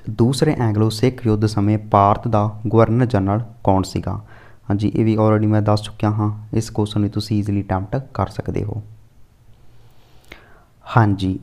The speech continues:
ਇਸ ਦਾ ਆਪਣੇ ਕੋਲ ਸਹੀ ਆਨਸਰ ਕੀ ਹੋ ਜਾਵੇਗਾ? C is the right option ਹੋਵੇਗਾ, ਲਾਰਡ ਡਲਹੌਜ਼ੀ। ਹਾਂਜੀ, ਦੂਸਰੇ ਐਂਗਲੋ ਸਿੱਖ ਯੁੱਧ ਦੇ ਸਮੇਂ ਭਾਰਤ ਦਾ ਗਵਰਨਰ ਜਨਰਲ ਕੌਣ ਸੀਗਾ?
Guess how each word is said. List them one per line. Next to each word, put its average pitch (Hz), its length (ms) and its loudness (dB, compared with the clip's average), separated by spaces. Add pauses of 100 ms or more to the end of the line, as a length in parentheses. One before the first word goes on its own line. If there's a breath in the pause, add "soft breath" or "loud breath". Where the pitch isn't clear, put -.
ਇਸ 123 120 0
ਦਾ - 120 -2
ਆਪਣੇ 107 200 -2
ਕੋਲ 107 160 0
ਸਹੀ 104 260 -2
ਆਨਸਰ 110 280 -2
ਕੀ 110 160 -2
ਹੋ 107 140 0
ਜਾਵੇਗਾ? 107 400 -2
C 113 260 -4 (140)
is 120 120 -10
the 110 240 -2 (120)
right 113 220 0
option 104 240 -2
ਹੋਵੇਗਾ, 104 220 -2
ਲਾਰਡ 101 420 0 (200)
ਡਲਹੌਜ਼ੀ। 98 600 -2
ਹਾਂਜੀ, 104 280 -4
ਦੂਸਰੇ 113 480 0
ਐਂਗਲੋ 104 360 0
ਸਿੱਖ 123 400 -4
ਯੁੱਧ 107 220 2
ਦੇ 104 120 0
ਸਮੇਂ 104 340 -2 (440 loud breath)
ਭਾਰਤ 107 380 4
ਦਾ 107 220 0 (140)
ਗਵਰਨਰ 107 260 4
ਜਨਰਲ 107 280 0
ਕੌਣ 104 200 0
ਸੀਗਾ? 107 360 -2